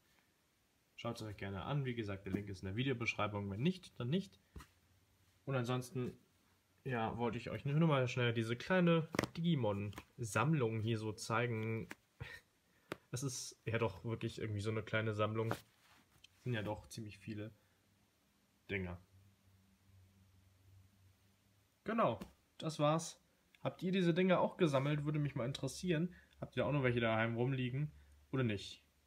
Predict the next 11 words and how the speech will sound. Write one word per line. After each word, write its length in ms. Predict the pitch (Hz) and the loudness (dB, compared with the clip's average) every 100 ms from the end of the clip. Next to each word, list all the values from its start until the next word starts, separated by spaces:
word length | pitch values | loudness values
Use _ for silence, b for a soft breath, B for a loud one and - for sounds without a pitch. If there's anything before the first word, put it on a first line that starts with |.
| _ _ _ _ _ _ _ _ - | _ _ _ _ _ _ _ _ -8
Weil 220 | 104 110 | -4 -4
ich 180 | 113 - | -6 -6
glaube, 400 | 107 101 143 156 | -2 0 2 0
dass 240 | 123 - | -2 -2
damals 340 | 107 139 160 | 0 2 0
die 400 | 156 147 135 131 - _ | 0 -2 -2 -6 -10 _
Leute, 220 | 123 156 | -4 -2
die 140 | 156 127 | -2 -2
Digimon 360 | 180 185 139 | 0 0 0
geguckt 380 | 135 127 165 - | 0 -2 -4 -4
hatten, 320 | 143 147 147 | -4 -2 -4